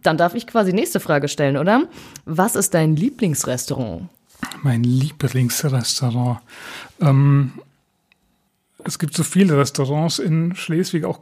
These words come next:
Speaker 2: viele gute. Ähm, wenn ich mir jetzt aussuchen müsste, jetzt würde ich sagen Marcellos. Der Italiener im Kaufmannshof mit einer schönen, bunten Restaurantekarte, nicht nur Pizza, gute Pasta, hausgemachte Pasta,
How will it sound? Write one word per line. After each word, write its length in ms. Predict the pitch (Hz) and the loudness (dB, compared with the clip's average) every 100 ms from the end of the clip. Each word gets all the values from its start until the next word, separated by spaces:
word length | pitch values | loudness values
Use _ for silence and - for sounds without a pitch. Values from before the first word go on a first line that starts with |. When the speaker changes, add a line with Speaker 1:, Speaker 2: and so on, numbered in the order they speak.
| - | -10
Speaker 2:
viele 300 | - 180 160 | 0 2 2
gute. 600 | 160 233 165 165 180 294 | 2 0 2 2 2 -2
Ähm, 500 | 170 156 165 165 165 | -2 -2 0 -2 0
wenn 100 | 151 | 2
ich 140 | 202 196 | 2 4
mir 80 | 190 | 2
jetzt 160 | 190 | 2
aussuchen 480 | 160 170 - 170 175 | 2 0 0 0 0
müsste, 340 | 165 - - | 0 -2 -2
jetzt 520 | 160 156 151 - 143 135 | 2 2 0 -4 -4 0
würde 260 | 160 156 | 2 2
ich 200 | 180 147 | -2 -2
sagen 800 | 147 127 135 143 143 147 147 151 | -4 -2 0 0 2 2 2 2
Marcellos. 800 | 139 139 - 127 113 101 - - _ _ _ _ _ _ _ _ | 0 -2 -2 0 -2 -4 -8 -10 _ _ _ _ _ _ _ _
Der 420 | 147 135 135 139 320 | -4 -2 -2 -2 -4
Italiener 560 | - 139 147 165 160 | -2 0 2 4 4
im 120 | 151 | 2
Kaufmannshof 920 | - 170 202 196 185 - 175 175 - - _ _ _ _ _ _ | 0 -2 2 2 2 0 -2 -2 -8 -16 _ _ _ _ _ _
mit 360 | 160 156 - - | -4 -4 -8 -2
einer 160 | 151 | -2
schönen, 720 | - - 160 170 165 165 165 - 175 | 0 0 4 4 4 2 0 -4 -8
bunten 800 | 147 170 175 175 160 170 170 - _ _ _ _ _ | 0 2 2 2 2 2 0 -4 _ _ _ _ _
Restaurantekarte, 1300 | 156 160 - 156 147 165 190 175 - 165 165 156 165 | -4 -2 0 0 2 4 2 0 -2 0 0 0 0
nicht 200 | 180 180 | 2 0
nur 100 | 165 | 0
Pizza, 420 | 190 175 175 160 | 0 0 0 0
gute 260 | 160 165 | 0 -4
Pasta, 480 | - 185 180 - 165 | -2 -2 -2 0 2
hausgemachte 580 | 170 190 185 165 160 160 | 2 0 0 0 -2 -6
Pasta, 600 | - 160 - 156 151 | -4 -4 0 2 2